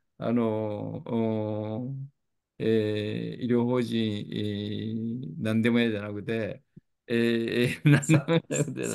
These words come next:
Speaker 2: さ-、ささやいよろずです。
Speaker 1: あ、ささやいよろずというね、言葉になって、ささやいよろず。ね。まあ、やよよろずのよろず。ね。になって、これ、あの、新潟大学の医学部の学生の時に持ったビジョンが、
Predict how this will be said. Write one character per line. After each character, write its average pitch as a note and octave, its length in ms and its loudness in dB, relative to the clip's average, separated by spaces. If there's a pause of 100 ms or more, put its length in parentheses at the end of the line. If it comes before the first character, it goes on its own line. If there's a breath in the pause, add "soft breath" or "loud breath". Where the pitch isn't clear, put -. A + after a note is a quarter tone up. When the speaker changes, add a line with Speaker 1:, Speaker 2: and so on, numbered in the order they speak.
Speaker 2:
さ-、 - 20 4
さ B2+ 60 2
さ B2 140 8
や A#2 240 8
い A2 140 4
よ G2+ 120 4
ろ F#2+ 120 0
ず F2+ 180 -10
で - 140 -18
す。 - 160 -2
Speaker 1:
あ、 B2+ 220 6
さ C3+ 120 2
さ D#3 180 8
や C#3+ 160 8
い C#3 80 8
よ C#3 160 8
ろ C#3+ 120 6
ず F3+ 200 4
と F#3+ 140 2
い C3 120 4
う B2 100 -2
ね、 E3+ 240 -4 (220)
言 A#2+ 120 0
葉 G#2+ 200 0
に G2+ 140 -6
な G#2 120 -6
っ - 40 -10
て、 B2+ 320 -6 (220 soft breath)
さ B2 160 0
さ A2+ 180 4
や A2+ 200 2
い G#2 100 -8
よ G#2+ 80 -4
ろ G2+ 140 -4
ず。 G#2+ 320 -10 (520)
ね。 A2 220 -6 (540)
ま C3+ 120 4
あ、 C3+ 40 6
や C3+ 160 6
よ C3 60 6
よ A#2 140 4
ろ A2 80 0
ず G#2 120 -6
の G2+ 80 -6
よ G2+ 120 -4
ろ G2 80 -6
ず。 G#2 200 -12 (220)
ね。 A2 160 -8 (1120)
に D#3+ 140 0
な E3 140 0
っ E3 100 -4
て、 E3 240 2
こ E3+ 220 -4
れ、 E3+ 320 0
あ C#3+ 100 4
の、 C#3+ 280 0
新 C#3+ 160 6
潟 F3 180 2
大 F3+ 280 2
学 D3+ 120 -2
の C3 160 2
医 B2+ 100 0
学 D#3+ 340 0
部 G3 100 -2
の E3+ 140 2
学 A#2+ 200 2
生 D#3 240 -2
の D3+ 120 -2
時 D3 240 -2
に B2+ 180 2
持 A2+ 160 0
っ C#3 80 -10
た A2+ 140 -2
ビ G#2 120 -4
ジ G#2+ 80 -2
ョ F#2+ 60 -2
ン F#2+ 80 -6
が、 G2 280 -4